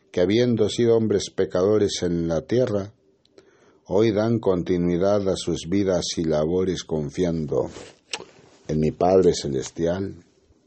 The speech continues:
Porque es necesario que el hombre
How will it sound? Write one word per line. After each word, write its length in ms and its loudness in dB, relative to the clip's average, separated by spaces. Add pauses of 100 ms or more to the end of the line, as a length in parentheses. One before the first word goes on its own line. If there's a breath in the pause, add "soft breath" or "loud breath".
(840 soft breath)
Porque 320 0
es 100 2
necesario 800 2
que 120 0
el 120 2
hombre 440 0